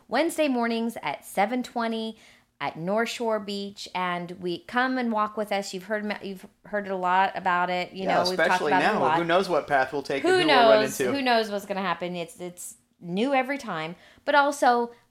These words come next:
Speaker 1: on Sunday evenings, a half hour before the sunset, we gather at Saint Pete Beach.
Speaker 2: Yeah, we park at Dolphin Village, and then we go a little bit south of that along the beach. And you'll,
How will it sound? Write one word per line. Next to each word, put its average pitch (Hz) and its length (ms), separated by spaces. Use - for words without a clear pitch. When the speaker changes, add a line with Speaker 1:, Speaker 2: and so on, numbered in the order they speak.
Speaker 1:
on 220 200
Sunday 302 420
evenings, 196 600
a 175 40
half 220 300
hour 202 280
before 190 300
the 175 100
sunset, 233 640
we 202 180
gather 196 420
at 180 180
Saint 165 240
Pete - 240
Beach. 262 420
Speaker 2:
Yeah, 131 80
we 120 120
park 147 320
at - 120
Dolphin 131 380
Village, 165 460
and 139 100
then 131 100
we 127 100
go 120 160
a 113 40
little 127 220
bit 131 180
south 123 400
of 127 100
that 101 220
along 110 360
the 104 80
beach. 98 320
And 101 120
you'll, 110 320